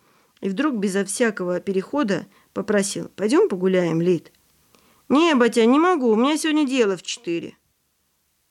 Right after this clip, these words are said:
«Ну так времени вагон. А пока собраться, пока доехать». «Доехать? Куда доехать?» «Очень ты, батянечка, следователь хороший». Бывший Булка махнул рукой.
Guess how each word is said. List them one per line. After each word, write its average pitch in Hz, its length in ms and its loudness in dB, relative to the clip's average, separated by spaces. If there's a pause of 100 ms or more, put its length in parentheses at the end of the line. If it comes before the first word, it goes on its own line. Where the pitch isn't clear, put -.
(160)
«Ну 185 160 -6
так - 240 -10
времени 214 440 2
вагон. 214 500 2 (920)
А - 80 -8
пока 302 260 0
собраться, 254 720 0
пока 240 240 -6
доехать». 226 800 -4 (600)
«Доехать? 175 720 -6 (200)
Куда 220 280 0
доехать?» 180 480 -6 (920)
«Очень 349 380 0
ты, 311 120 -2
батянечка, 277 720 0
следователь 190 760 -2
хороший». 165 800 -10 (720)
Бывший 254 420 -2
Булка 208 340 -6
махнул 185 440 -2
рукой. 170 400 -8